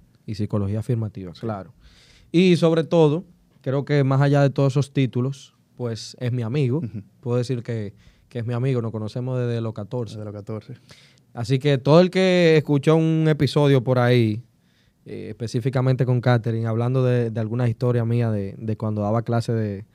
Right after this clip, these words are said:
Speaker 2: <laughs>
Speaker 1: de salsa y eso, pues precisamente, eh, Blas y yo nos conocemos de esos tiempos. O sea que hay,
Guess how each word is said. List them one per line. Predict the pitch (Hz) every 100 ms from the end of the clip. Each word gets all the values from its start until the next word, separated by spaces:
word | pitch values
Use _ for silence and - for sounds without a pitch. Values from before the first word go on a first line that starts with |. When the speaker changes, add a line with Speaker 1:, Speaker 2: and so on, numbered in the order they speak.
| _
Speaker 2:
<laughs> | - 107 110
Speaker 1:
de | 117 123
salsa | - 131 127 -
y | 131
eso, | 135 123 117 117 _ _ _ _ _ _
pues | 135 127 117 -
precisamente, | 127 123 117 139 139 135 131 123 117
eh, |
Blas | 107 117 117
y | 127
yo |
nos | 127
conocemos | 123 120 113 117
de | 113
esos | 113 113
tiempos. | 98 90 -
O | -
sea | 110
que | 113 120 104
hay, | 101 110